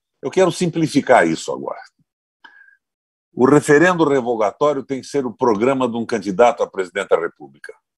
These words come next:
Simples, claro, sem exageros,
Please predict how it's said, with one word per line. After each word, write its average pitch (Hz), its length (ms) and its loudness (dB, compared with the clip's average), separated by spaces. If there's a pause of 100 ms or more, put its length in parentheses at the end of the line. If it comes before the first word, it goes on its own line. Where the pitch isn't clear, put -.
(120)
Simples, 120 560 0
claro, 120 460 4 (280)
sem 185 600 0
exageros, 127 1000 0